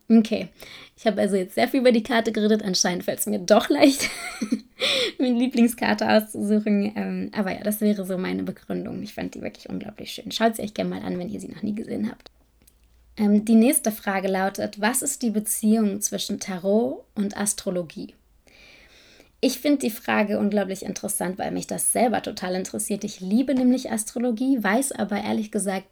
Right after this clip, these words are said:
nicht genug. Also mein Wissen in der Astrologie ist nicht fundiert genug,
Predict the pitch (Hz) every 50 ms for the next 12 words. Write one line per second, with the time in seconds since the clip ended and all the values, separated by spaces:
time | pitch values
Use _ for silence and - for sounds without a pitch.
0 | _ _ - 190 185 196 208 247 247 - - - _ - 220 190 190 185 190 202
1 | 226 269 262 - 185 170 185 185 175 180 180 175 208 226 - - 226 208 208 -
2 | - 185 180 - - - - - - 190 180 175 165 156 190 190 202 220 220 208
3 | - - 196 185 180 - - - - 190 185 180 190 208 202 208 - 214 196 196
4 | 196 196 -